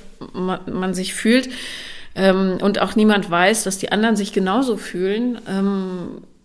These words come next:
gibt's halt dieses ständige Vergleichen. Und die sozialen Medien tun dann natürlich ihr Übriges dazu.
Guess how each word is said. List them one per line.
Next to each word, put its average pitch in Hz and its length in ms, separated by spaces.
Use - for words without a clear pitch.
gibt's 220 300
halt 208 160
dieses 196 240
ständige 214 420
Vergleichen. 196 880
Und - 540
die 190 80
sozialen 190 440
Medien 196 600
tun 202 180
dann 185 120
natürlich 180 440
ihr - 120
Übriges 202 440
dazu. 196 440